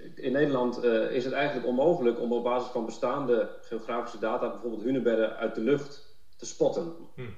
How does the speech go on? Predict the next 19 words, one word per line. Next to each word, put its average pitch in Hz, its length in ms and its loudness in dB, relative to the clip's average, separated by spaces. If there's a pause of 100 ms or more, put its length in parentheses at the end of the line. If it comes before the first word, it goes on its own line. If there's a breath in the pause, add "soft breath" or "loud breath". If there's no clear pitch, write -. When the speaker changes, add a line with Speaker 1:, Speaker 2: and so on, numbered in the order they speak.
Speaker 1:
Wel, 120 260 2
om, 135 300 -2
om 143 140 0
meerdere 147 300 8
redenen, 104 280 4
want 110 140 0
ze 120 100 -6
liggen 131 300 2 (160)
ten 123 100 -6
eerste, 135 460 0 (440)
eh, 101 300 0
in, 104 340 -4
in, 107 220 -4
eh, 95 100 -2
vaak 110 220 0
in 104 80 -2
bosrijke 110 440 4
omgeving. 123 540 2 (140)
Speaker 2:
Ja. 113 120 -12